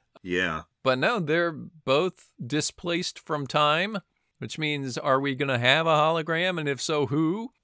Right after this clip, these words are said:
Speaker 1: It ends with them running off together for an adventure in this village and then cut to black. And it's like, wow. Like, what a way to end it.
Speaker 2: Yeah.
Speaker 1: So many questions,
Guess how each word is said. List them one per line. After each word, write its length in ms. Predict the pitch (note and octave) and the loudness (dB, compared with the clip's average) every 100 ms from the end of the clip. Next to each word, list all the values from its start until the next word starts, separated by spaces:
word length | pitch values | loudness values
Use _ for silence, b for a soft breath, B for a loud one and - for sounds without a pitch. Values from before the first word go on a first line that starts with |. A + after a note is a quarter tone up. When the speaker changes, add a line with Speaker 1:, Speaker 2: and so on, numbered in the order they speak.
| _ - | _ -20
Speaker 1:
It 320 | - E2+ - | -14 -12 -2
ends 220 | A#2 C#3 | 0 2
with 120 | C3+ B2+ | -2 -4
them 180 | C#3 | -2
running 380 | A2 A2 C3 C3+ | 0 2 2 2
off 200 | C3 C3 | 0 -2
together 340 | - B2+ B2+ C3 | -2 0 0 -2
for 160 | C#3 | -2
an 60 | B2+ | -2
adventure 400 | A#2+ B2 C3 C#3+ | 0 0 0 -2
in 80 | C3+ | -2
this 160 | C3 | -2
village 400 | B2+ C#3+ C#3+ A#2+ G#2 | -2 2 4 2 -2
and 120 | G2 | -4
then 200 | G2+ G2 | -4 -4
cut 200 | - A#2 | -6 -6
to 60 | B2+ | -6
black. 400 | A2+ C3 A2+ - | -4 -2 -2 -4
And 120 | G2 | -8
it's 200 | G2 - | -8 -6
like, 280 | G#2 G2+ G2+ _ _ _ | 0 0 0 _ _ _
wow. 380 | G#2 B2 A2+ E2 - _ _ _ _ _ _ | 4 6 6 2 -6 _ _ _ _ _ _
Like, 200 | A2+ G#2+ A2 | -4 -4 -6
what 360 | B2+ D#3 E3 | -4 2 4
a 60 | B2+ | 6
way 180 | A#2 G#2+ | 6 4
to 60 | F2 F#2 | 2 -4
end 120 | F#2 | -8
it. 180 | C#2+ - | -10 -10
Speaker 2:
Yeah. 320 | - A#2 A2+ F2 - _ _ | -2 0 2 -2 -12 _ _
Speaker 1:
So 380 | - - E3 D3+ | -2 0 2 2
many 160 | D3 | -2
questions, 800 | B2+ A2+ G2 - G2+ F#2+ F#2 - | 0 0 0 -2 -4 -6 -10 -12